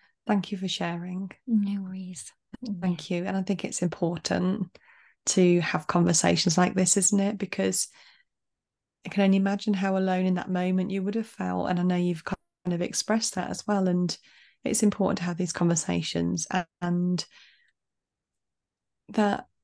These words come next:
Speaker 1: strength within
Speaker 2: Mm.
Speaker 1: to move from, "It's my fault, my body's
Speaker 2: Yeah.
Speaker 1: failed me," to, "Hold on a minute, <laughs> it hasn't.
Speaker 2: No.
Speaker 1: It's not my fault."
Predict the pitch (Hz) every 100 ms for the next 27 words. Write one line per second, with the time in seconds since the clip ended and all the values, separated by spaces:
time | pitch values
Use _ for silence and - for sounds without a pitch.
0 | - - - 175 185 214 - 214 196 180
1 | 185 233 247 _ _ _ _ 214 214 208
2 | 208 202 190 185 185 185 185 - 196 185
3 | 180 180 160 _ _ _ _ _ _ _
4 | 185 - 185 175 160 180 180 - - _
5 | _ _ _ _ _ _ - 175 165 220
6 | 185 185 170 170 170 185 185 190 220 -
7 | _ _ _ _ _ _ _ _ _ _
8 | _ - 196 185 180 180 180 - _ _
9 | _ - 190 175 170 170 175 175 190 160
10 | - - - - _ _ _ _ _ _
11 | - 190 - 175 - 180 208 - - _
12 | 294 214 202 202 208 196 196 180 170 170
13 | - 170 170 202